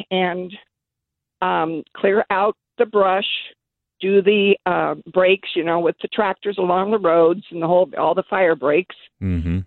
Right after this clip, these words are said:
Speaker 1: And growing up, there was always some kind of a fire going someplace, a control burn.
Speaker 2: But hasn't that always been the case in California?
Speaker 1: Yeah.
Speaker 2: Yeah.
Speaker 1: They, yeah, they used to.
Speaker 2: Right.
Speaker 1: And, and then also, um, this,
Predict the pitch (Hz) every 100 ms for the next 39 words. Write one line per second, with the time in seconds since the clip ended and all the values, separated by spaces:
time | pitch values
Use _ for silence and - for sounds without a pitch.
0 | _ 226 214 214 208 208 - - 254 330
1 | 294 208 214 _ _ _ _ _ _ _
2 | _ 254 277 - - 262 294 302 220 165
3 | - _ _ _ - 233 254 214 226 208
4 | 180 - 180 165 160 156 170 156 151 -
5 | 196 - 156 - - - 185 220 214 240
6 | 233 233 202 160 123 - - 143 135 156
7 | 196 185 156 139 143 131 139 113 131 143
8 | 147 135 147 151 131 151 160 185 403 -
9 | _ 135 147 - 415 453 539 392 226 269
10 | 370 - - - - _ 127 156 82 _
11 | _ 240 247 247 247 247 247 226 226 233
12 | 214 - 247 370 - - 165 175 - 202
13 | 202 202 208 208 - _ _ _ _ _
14 | _ - 208